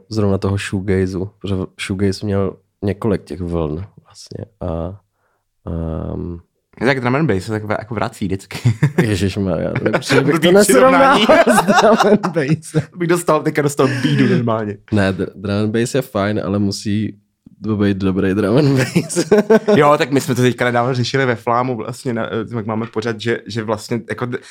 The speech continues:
Speaker 2: já k drum and bassu mám fakt špatný vztah, ale vlastně
Speaker 1: Mhm.
Speaker 2: už to má jako svoje místo prostě. Žánry prostě na to skoro
Speaker 1: Já si
Speaker 2: taky.
Speaker 1: myslím, že když se podíváš do těch devadesátých,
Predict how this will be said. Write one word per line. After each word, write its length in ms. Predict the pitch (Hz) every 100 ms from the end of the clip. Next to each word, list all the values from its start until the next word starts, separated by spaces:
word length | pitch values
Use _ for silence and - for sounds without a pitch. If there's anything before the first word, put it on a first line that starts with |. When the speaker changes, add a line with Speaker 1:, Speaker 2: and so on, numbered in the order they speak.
| - -
Speaker 2:
já 300 | 117 117 123
k 60 |
drum 140 | 123 113
and 80 | 113
bassu 220 | 117 120
mám 80 | 110
fakt 120 | 113
špatný 340 | - 101 117
vztah, 380 | 120 - 104 104
ale 200 | 110 110
vlastně 400 | 110 113 113 113
Speaker 1:
Mhm. 80 | -
Speaker 2:
už 240 | 110 - -
to 80 | -
má 180 | 117 110
jako 220 | 107 113
svoje 260 | 117 120 107
místo 320 | 110 - 104
prostě. 460 | 95 101 - 95 120 _ - - - -
Žánry 340 | 113 107 101
prostě 280 | 87 92 98
na 100 | 95
to 100 | 98
skoro 200 | - 113
Speaker 1:
Já 60 | 110
si 40 |
Speaker 2:
taky. 60 | 117
Speaker 1:
myslím, 260 | 113 120 117
že 120 | 117
když 160 | 113
se 100 | -
podíváš 300 | - 117 117
do 80 | 113
těch 180 | 107 117
devadesátých, 880 | 113 107 110 104 113 104 107 110 -